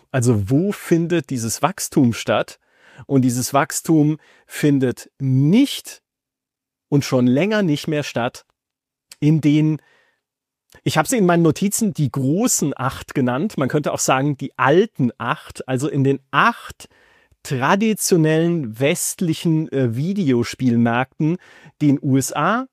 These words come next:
Kanada, Deutschland, Frankreich, Großbritannien, Italien und Südkorea und Japan.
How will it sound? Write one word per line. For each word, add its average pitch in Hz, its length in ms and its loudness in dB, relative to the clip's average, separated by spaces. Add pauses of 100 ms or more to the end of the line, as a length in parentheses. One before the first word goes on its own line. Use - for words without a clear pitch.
(120)
Kanada, 185 640 0 (120)
Deutschland, 156 500 0
Frankreich, 143 680 -2
Großbritannien, 143 920 -2 (380)
Italien 123 760 0 (1120)
und 131 500 2
Südkorea 113 680 0
und 113 200 -4
Japan. 87 360 -6